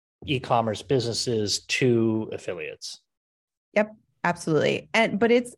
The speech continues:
Speaker 2: in a very specific area, again, to get, you know, a little bit more specific for you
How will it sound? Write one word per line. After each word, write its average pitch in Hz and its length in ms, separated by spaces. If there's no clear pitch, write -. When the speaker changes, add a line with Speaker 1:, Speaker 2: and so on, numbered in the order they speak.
Speaker 2:
in 240 120
a 233 60
very 208 460
specific 190 840
area, 185 680
again, 175 540
to 202 100
get, 175 340
you 180 140
know, 156 280
a 175 60
little 180 140
bit 170 100
more 165 120
specific 196 460
for 180 100
you 156 320